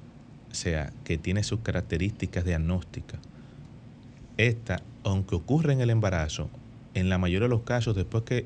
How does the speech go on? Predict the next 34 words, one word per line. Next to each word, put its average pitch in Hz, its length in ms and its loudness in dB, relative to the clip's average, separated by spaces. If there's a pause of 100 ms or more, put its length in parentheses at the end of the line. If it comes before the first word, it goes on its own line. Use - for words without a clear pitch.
el 104 120 0
paciente 107 340 0
se 107 100 -2
desembaraza, 98 680 0 (1000)
ya 95 360 2 (460)
la 90 140 2
diabetes 85 380 2
desaparece. 78 680 -4 (640)
Pero 98 180 0
¿qué 120 120 2
pasa 117 300 0
con 104 140 -2
esa 101 200 0
paciente 80 520 -2 (400)
que 85 120 0
ya 90 140 2
tiene 104 180 2
el 95 140 4
riesgo 107 460 2
latente 135 760 2
de 87 180 0
que - 100 -4
en 85 80 2
el 82 120 2
futuro 135 560 0 (120)
pueda 95 240 0
desarrollar 87 360 0
una 85 140 0
diabetes? - 540 -6 (560)
¿Qué 107 100 2
hacemos 107 300 4
con 104 180 2
esa 104 180 0
paciente? 85 520 -2